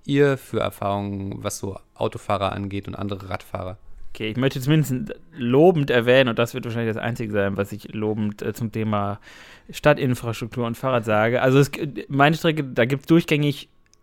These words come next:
Speaker 2: Fahrradwege. Damit ist noch nicht zur Qualität der Fahrradwege gesagt, aber es gibt, äh, Fahrradwege.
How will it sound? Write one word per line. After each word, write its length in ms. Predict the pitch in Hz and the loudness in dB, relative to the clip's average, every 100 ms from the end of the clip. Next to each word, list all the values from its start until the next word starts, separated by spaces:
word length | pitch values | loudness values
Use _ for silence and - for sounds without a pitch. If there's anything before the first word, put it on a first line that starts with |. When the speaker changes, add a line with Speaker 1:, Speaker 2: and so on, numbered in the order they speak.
| - | -18
Speaker 2:
Fahrradwege. 1160 | - 147 156 175 185 143 156 185 202 220 208 | 0 6 8 6 4 4 6 6 8 4 6
Damit 240 | 151 156 170 | 6 6 4
ist 100 | 170 | 2
noch 80 | 165 | 2
nicht 180 | 170 | 2
zur 100 | - | -2
Qualität 360 | - 143 143 143 | 0 0 0 0
der 80 | 165 | 0
Fahrradwege 580 | 170 165 165 160 160 156 | 2 2 2 -2 0 0
gesagt, 320 | 147 156 - | 0 0 2
aber 140 | 123 | 2
es 80 | 120 | 2
gibt, 300 | 156 156 - | -2 -4 -4
äh, 360 | 151 151 151 143 | 0 0 0 -4
Fahrradwege. 880 | - 151 156 151 147 147 147 156 | -2 -2 -2 -2 -2 0 2 2